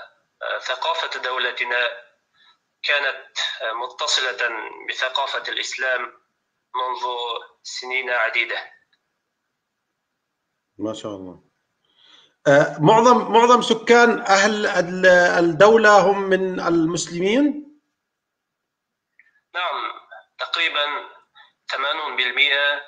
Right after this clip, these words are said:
Speaker 1: مسلمون، و-، والآخرون يتمسكون بأديان مختلفة.
Speaker 2: واللغة التي تتكلمون بها؟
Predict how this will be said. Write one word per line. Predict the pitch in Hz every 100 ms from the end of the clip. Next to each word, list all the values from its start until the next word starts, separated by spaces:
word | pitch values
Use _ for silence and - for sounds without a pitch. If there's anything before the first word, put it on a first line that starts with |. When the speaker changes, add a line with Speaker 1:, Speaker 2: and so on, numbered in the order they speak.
| -
Speaker 1:
مسلمون، | - - 120 117 101 - _ _ _ _ -
و-، | 57 58 58 58 - - - _ _ _ _ _ _ _
والآخرون | - 117 120 - 135 131 135 151 156 - _ _ _ _ _
يتمسكون | - 123 120 - 131 135 131 123
بأديان | 113 113 120 117 117
مختلفة. | 117 123 107 - - - _ _ _ _ - _ -
Speaker 2:
واللغة | 151 175 226 226
التي | 226 226 226
تتكلمون | 202 202 202 196 202 220 208
بها؟ | 196 190 196 254 - -